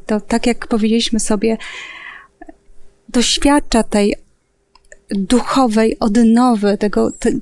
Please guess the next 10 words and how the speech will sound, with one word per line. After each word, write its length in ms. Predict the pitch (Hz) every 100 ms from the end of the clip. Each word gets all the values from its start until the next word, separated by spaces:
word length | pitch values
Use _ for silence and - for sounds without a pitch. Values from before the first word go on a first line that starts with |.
| - -
tej 180 | 240
przemiany 840 | - - 247 233 247 240 202 196 - - - - -
i 140 | 233
rodzi 320 | 254 285 277
się 200 | 240 240
w 160 | 208 -
jego 240 | 247 247
sercu 540 | 233 254 254 - 240 233 - - - _ _ _ _ -
taka 260 | 240 240
radość 760 | 254 247 208 202 - - -